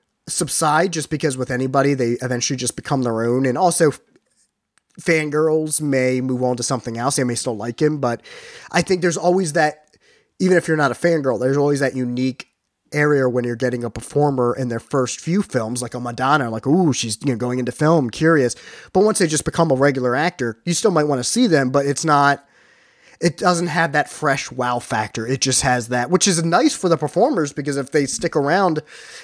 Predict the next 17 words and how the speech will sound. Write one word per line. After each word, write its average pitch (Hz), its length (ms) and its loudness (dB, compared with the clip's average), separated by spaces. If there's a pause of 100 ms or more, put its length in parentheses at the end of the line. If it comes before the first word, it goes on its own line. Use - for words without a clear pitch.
and 147 180 2
people 156 240 0
aren't, 143 160 2
like, 127 160 -2
rolling 135 220 4
their 120 160 0
eyes, 170 200 2
they're 123 80 -8
just 127 180 -6
accepting 147 480 0
of 113 120 -2
it, 123 80 -6
that's - 180 -6
kinda 139 280 2
what 127 260 -2
you 117 100 -2
want. 113 400 -2